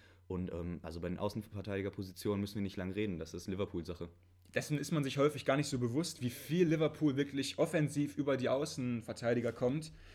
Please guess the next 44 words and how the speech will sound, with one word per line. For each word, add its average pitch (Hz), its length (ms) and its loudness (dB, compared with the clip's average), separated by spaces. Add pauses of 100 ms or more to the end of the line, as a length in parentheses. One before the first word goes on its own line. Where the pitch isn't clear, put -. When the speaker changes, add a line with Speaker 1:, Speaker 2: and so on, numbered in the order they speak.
(340)
Speaker 2:
Dementsprechend 131 640 2
ist 120 140 -4
auch 120 140 0
schon 123 180 -2
ganz 117 220 0
klar, 120 300 4
wer 120 100 6
auf 120 80 4
der - 100 -2
anderen 135 200 2
Seite 123 220 4
verteidigt. 135 680 2 (360)
Links 131 200 2
hinten 139 200 2
spielt 127 200 0
nämlich 123 460 -2
Andy 123 160 2
Robertson, 135 720 2 (320)
genauso 120 420 6
wie 120 60 2
Alexander 117 380 0
Arnold, 120 320 2
ein 113 60 -2
riesiger 123 300 0
Faktor 120 340 -6
für 123 100 -6
Liverpool 117 400 0
im 113 60 -2
Offensivspiel, 110 580 -4
ne? 107 120 -2 (280)
Speaker 1:
Ja, 101 180 0
absolut. 98 420 -4 (140)
Also 95 220 -4
auch 98 160 -2
irgendwie 107 200 -2
ein 95 120 -2
Alleinstellungsmerkmal 90 920 -6
von 95 160 -6
Liverpool. 110 500 -6
Also 92 140 -10
ich 90 60 -16
kenn 92 200 -10
kein 123 320 -10
Team, 147 360 -8